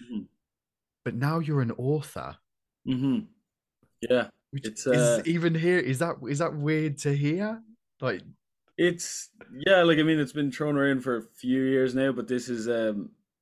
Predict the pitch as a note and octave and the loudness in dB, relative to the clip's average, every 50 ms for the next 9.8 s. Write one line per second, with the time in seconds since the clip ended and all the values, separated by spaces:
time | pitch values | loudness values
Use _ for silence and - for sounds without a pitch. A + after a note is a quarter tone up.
0 | _ _ - - - - - _ - C3+ C3+ C3 - C3+ C3 B2+ B2 A#2+ A2+ G2+ | _ _ -14 -12 -12 -12 -16 _ -2 0 0 0 0 0 0 2 0 0 0 -4
1 | - - _ _ _ _ _ _ _ - _ _ _ _ _ _ _ _ _ _ | -6 -8 _ _ _ _ _ _ _ -20 _ _ _ _ _ _ _ _ _ _
2 | _ _ _ _ _ _ _ _ _ _ A#2 B2 C3 C3+ C3+ B2+ C3 C#3 C#3+ D3 | _ _ _ _ _ _ _ _ _ _ -2 2 4 4 4 4 4 4 4 4
3 | C#3+ C3+ B2 C3+ C3 A#2+ G#2+ A2 A2+ - B2 A#2 A2 A2+ A2 G#2 - - - - | 4 2 0 -2 -4 -4 -4 -6 -8 -6 -8 -6 -4 -4 -6 -6 -8 -14 -16 -16
4 | - - - _ _ _ _ _ _ _ _ B2 A2 A2 A2 A#2 C3 C3+ C3+ B2+ | -18 -20 -20 _ _ _ _ _ _ _ _ -10 -8 -8 -4 0 2 2 2 2
5 | B2 A2+ A2 G#2+ G#2 G#2+ G#2+ A2+ B2 A#2+ A#2 A#2 - - C3+ B2+ - - B2+ A#2 | 2 0 0 -2 -4 -6 -6 -6 -4 -4 -4 -8 -8 -8 -8 -8 -8 -8 -8 -6
6 | A2+ A2+ A2 G#2+ - - B2 A2+ A2 G#2+ G#2+ - _ _ - B2+ A#2+ A2+ A2 - | -4 -4 -6 -6 -8 -8 -8 -8 -8 -8 -10 -14 _ _ -6 -4 -4 -4 -4 -6
7 | - A#2 A2+ A2 A2 A2 G#2+ G#2+ G2+ F2 - _ _ - G2+ G#2 G2 - - _ | -6 -4 -2 -2 0 -2 -2 -2 -4 -6 -10 _ _ -12 -10 -10 -10 -10 -14 _
8 | - A#2 A2 A2+ - A2 A2+ B2 B2 B2 B2 A#2+ A#2+ A#2+ A2 - - B2 A2+ A2+ | -12 -12 -10 -10 -10 -4 -2 0 2 2 2 0 -2 -4 -4 -6 -6 -6 -4 -4
9 | G#2+ - - - B2 - - D3+ D3+ D#3+ D#3 D3 C#3+ C#3 A2 B2+ | -4 -6 -6 -8 -8 -6 -4 -2 -2 0 2 2 0 0 -2 -4